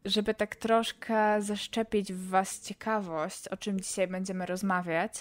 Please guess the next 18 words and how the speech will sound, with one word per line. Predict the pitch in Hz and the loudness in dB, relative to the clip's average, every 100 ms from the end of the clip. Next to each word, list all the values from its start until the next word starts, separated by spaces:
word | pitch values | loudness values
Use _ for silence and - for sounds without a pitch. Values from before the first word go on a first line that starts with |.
| - - - - | -16 -20 -20 -8
to | 208 | -4
powiem | 202 202 202 190 | 0 0 0 -2
tylko, | 190 196 202 233 226 | -2 -2 0 2 2
że | 208 190 | 4 2
jest | 190 - - | 2 -2 -2
to | 196 185 180 - | 4 6 6 4
jedyny | 190 208 226 233 | 0 4 4 2
ptak, | - 196 180 | 2 4 4
który | - - 190 | 4 -4 -2
jest | 185 - | -2 -4
w | - | -8
stanie | - 185 180 180 185 | 0 2 2 0 0
zadeptać | - 196 196 196 190 185 175 | -2 0 2 2 2 -6 -8
swoją | - 190 175 - | -6 -4 -2 -2
ofiarę | - 190 170 | -6 -6 -4
na | 165 160 | -4 -4
śmierć. | - 165 139 - - - _ _ - - - - - - - _ - | -4 -2 -2 -4 -14 -16 _ _ -20 -20 -20 -20 -20 -20 -20 _ -2
E, | 196 190 190 190 | 2 4 4 2